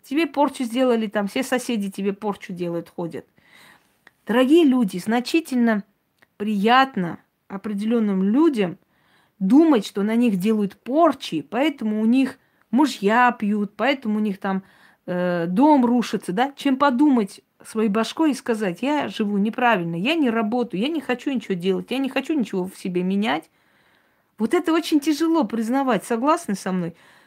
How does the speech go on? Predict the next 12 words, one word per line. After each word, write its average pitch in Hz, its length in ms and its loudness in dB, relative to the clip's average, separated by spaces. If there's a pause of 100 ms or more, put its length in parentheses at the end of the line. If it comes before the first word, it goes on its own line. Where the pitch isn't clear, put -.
(200)
Приятнее, 277 580 4
когда 254 260 0
тебе 240 240 -2
говорят: 220 280 -2 (400)
«Ты 320 120 0
такая 359 280 0
хорошая 330 420 2
работящая 277 600 2
женщина, 226 640 -2
Господи, 240 640 -2
ты 285 160 -10
святая». 285 720 0